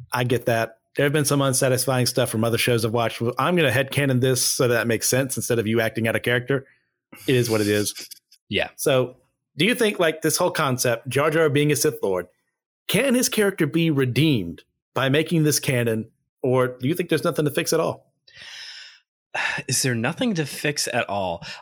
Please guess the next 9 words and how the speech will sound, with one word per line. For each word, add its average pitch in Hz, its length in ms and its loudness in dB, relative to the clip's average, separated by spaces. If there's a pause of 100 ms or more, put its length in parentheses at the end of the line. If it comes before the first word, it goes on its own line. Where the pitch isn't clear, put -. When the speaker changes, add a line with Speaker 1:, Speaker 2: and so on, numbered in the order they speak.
Speaker 2:
I 147 140 -2
am 285 260 0
kinda 202 300 -2
surprised. 120 600 -2
Granted, 123 540 0
I 110 140 -2
haven't 156 340 -2
really 147 300 2
watched 87 680 -2